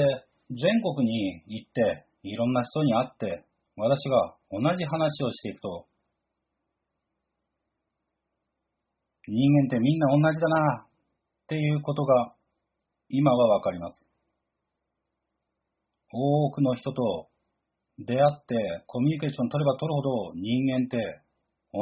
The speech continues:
じだなって思います。大きな範囲で言えば、みんな幸せになりたい。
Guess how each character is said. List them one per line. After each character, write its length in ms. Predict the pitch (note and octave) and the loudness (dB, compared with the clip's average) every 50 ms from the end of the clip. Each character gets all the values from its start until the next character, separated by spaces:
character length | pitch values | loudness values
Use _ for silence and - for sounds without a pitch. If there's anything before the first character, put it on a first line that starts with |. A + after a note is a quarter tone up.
| A#2 C#3+ D3+ | 2 2 2
じ 80 | D#3 D3+ | 2 2
だ 120 | D#3 D3+ | 2 2
な 160 | D3+ D#3 D#3 | 2 2 0
っ 100 | D3+ - _ _ | -2 -6 _ _
て 80 | - G2+ | -10 -8
思 180 | F#2 F#2 F#2 | -6 -6 -6
い 40 | F2+ | -6
ま 100 | F2 E2+ | -8 -12
す。 180 | - - _ _ _ _ _ _ _ _ _ _ _ _ _ _ _ _ _ _ _ _ _ _ _ _ _ _ _ _ _ _ _ _ _ _ _ _ _ _ _ _ _ _ _ _ _ _ _ - | -14 -16 _ _ _ _ _ _ _ _ _ _ _ _ _ _ _ _ _ _ _ _ _ _ _ _ _ _ _ _ _ _ _ _ _ _ _ _ _ _ _ _ _ _ _ _ _ _ _ -6
大 160 | D#3+ F3+ F#3 | -4 -4 -2
き 80 | G3+ | -2
な 140 | A3 G3 D#3+ | -2 0 2
範 160 | D3+ D#3+ D#3 | 2 4 2
囲 40 | D3+ | 2
で 60 | C3 | 2
言 140 | B2+ B2+ B2+ | 2 0 2
え 20 | A#2 | 2
ば、 260 | A#2 F#2+ E2 - _ _ _ _ _ _ _ _ _ _ _ _ _ _ _ _ _ _ _ _ _ _ _ _ _ _ _ _ _ _ _ _ _ _ _ _ _ _ - | 2 0 0 -2 _ _ _ _ _ _ _ _ _ _ _ _ _ _ _ _ _ _ _ _ _ _ _ _ _ _ _ _ _ _ _ _ _ _ _ _ _ _ -4
み 160 | B2 C#3 D#3 | 0 2 2
ん 60 | D#3+ | 4
な 280 | E3 D#3 A#2+ - - - _ _ _ _ _ _ _ _ _ _ _ _ _ _ - | 4 2 0 -2 -4 -10 _ _ _ _ _ _ _ _ _ _ _ _ _ _ -20
幸 240 | - - - C3 C3+ D3 E3+ E3 D3+ | -16 -12 -6 0 2 4 4 4 2
せ 120 | E3+ D#3 | 2 2
に 80 | D3+ D3 | 4 4
な 80 | C#3+ C3+ | 2 2
り 60 | C3 | 2
た 80 | - D3+ | 0 0
い。 180 | B2+ - - | 0 -2 -8